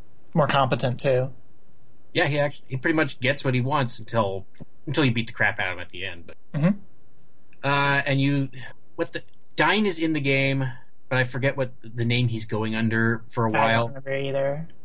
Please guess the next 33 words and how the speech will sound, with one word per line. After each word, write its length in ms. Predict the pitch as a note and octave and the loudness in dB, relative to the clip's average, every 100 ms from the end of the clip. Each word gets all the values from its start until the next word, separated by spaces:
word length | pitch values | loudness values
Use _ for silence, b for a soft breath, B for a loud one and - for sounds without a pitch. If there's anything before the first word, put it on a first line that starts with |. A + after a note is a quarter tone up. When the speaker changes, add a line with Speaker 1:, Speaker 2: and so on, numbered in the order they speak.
| - | 0
Speaker 1:
I, 220 | D#3 E3+ | 2 4
I 40 | E3 | 4
can 160 | F#3 | 2
see 260 | E3+ G#3+ A#3+ | 2 2 6
him 380 | A#3+ G#3 F#3+ E3+ | 6 6 4 2
in 480 | - E3+ F3+ F3 | 2 2 4 2
my 160 | E3 D#3 | 2 4
mind's 460 | D3+ D#3 D#3 D3+ D3+ | 4 4 4 2 0
eye. 400 | D#3 C#3 C3 - | 0 0 -2 -2
I 80 | C#3 | -2
just 240 | D3 C3+ | -2 0
don't 160 | - D3 | 0 2
remember 280 | D#3+ C#3 D3+ | 2 0 -2
his 100 | E3+ | -4
name. 200 | - - - - - B B - | -6 -6 -6 -8 -8 B B 0
Speaker 2:
And 120 | E3 | 4
he's 160 | F3+ D3+ | 4 4
taking, 300 | F#3+ F3+ F3 | 2 0 -2
he's 160 | E3+ | -4
taken 240 | - G3 F#3 | 0 2 4
on 120 | F3 | 2
a 40 | |
false 320 | D#3 D#3+ C#3+ - | 2 2 2 2
moniker 400 | B2+ C3 B2 B2 | 2 2 0 -2
because 720 | A2+ A2 B2 A2+ A2 G#2+ - - | -2 -2 2 2 2 -2 -6 -8
he 560 | A2+ A2+ A2 A2 G#2+ G#2+ - - - - | -6 -2 -2 -2 -4 -6 -8 -8 -8 0
lost 400 | C#3+ C#3 C3 C#3+ | 4 6 4 2
all 100 | A2+ | 2
his 140 | A2+ | 2
Dragon 340 | A#2 A2+ G#2 | 2 2 2
Master 300 | G#2 G#2 - | -2 -2 -4
powers 540 | G#2 A2+ A2+ G#2 G2 F#2+ | -4 -2 0 0 -2 -6
during 600 | A2 G2+ G2+ G2 F#2+ F#2+ | -6 -4 -4 -6 -8 -8